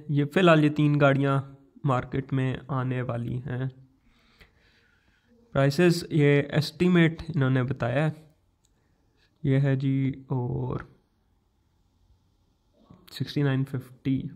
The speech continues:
but still it depends on कि क्या फीचर देता है चंगन। और आजकल यूनिटी जो इनकी थी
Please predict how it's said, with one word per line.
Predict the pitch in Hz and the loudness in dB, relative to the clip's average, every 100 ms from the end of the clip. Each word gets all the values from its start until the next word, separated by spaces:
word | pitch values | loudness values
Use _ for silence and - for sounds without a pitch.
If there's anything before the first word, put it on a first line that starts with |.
| - - - _ _ _ _ _ _ _ | -20 -20 -20 _ _ _ _ _ _ _
but | 123 120 127 | -6 -6 -10
still | - 165 160 160 - _ _ _ _ _ | 0 4 4 2 -10 _ _ _ _ _
it | 139 131 | -4 0
depends | 131 135 147 143 | 0 2 2 2
on | 139 135 | 0 0
कि | 135 135 | -2 -2
क्या | 131 135 | 2 0
फीचर | 135 131 135 131 123 | 2 -2 0 -2 -2
देता | 123 120 135 | -4 -2 -2
है | 131 | -2
चंगन। | 127 123 127 127 127 - - _ - | -4 -4 -2 -4 -6 -12 -20 _ -4
और | 143 151 | 0 2
आजकल | - 151 151 165 151 139 | 4 2 4 2 4 2
यूनिटी | 139 143 156 151 143 | 2 2 0 -2 0
जो | 139 135 | 0 0
इनकी | 131 135 131 | 0 -2 -4
थी | 120 120 | -4 -4